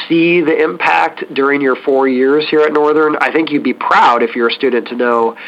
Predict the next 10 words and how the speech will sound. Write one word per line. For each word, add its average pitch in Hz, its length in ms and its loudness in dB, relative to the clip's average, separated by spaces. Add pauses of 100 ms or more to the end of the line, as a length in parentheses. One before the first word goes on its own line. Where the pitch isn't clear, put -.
(300)
that, 131 360 -2 (360)
you 190 80 2
know, 165 80 2
Northern 156 540 2
is 135 440 2 (280)
a, 120 480 0
a, 127 80 0
a 117 40 2
regional 143 600 0
citizen, 120 580 0